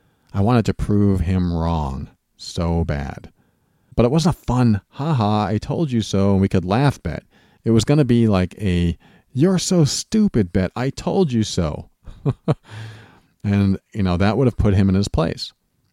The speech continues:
So after a few minutes back and forth, uh, after this bet, I, uh, felt this sick feeling in my stomach. I felt sick because I had just relegated our friendship from hanging out together and enjoying each other's time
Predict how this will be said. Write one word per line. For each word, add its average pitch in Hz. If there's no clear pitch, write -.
So 113
after 120
a 113
few 123
minutes 113
back 90
and 98
forth, 82
uh, 85
after 92
this 87
bet, 78
I, 92
uh, 85
felt -
this 123
sick -
feeling 80
in 80
my 78
stomach. -
I -
felt -
sick -
because 95
I 113
had 117
just 143
relegated 98
our 90
friendship 95
from 82
hanging 117
out 92
together 92
and 82
enjoying 95
each 95
other's 85
time 101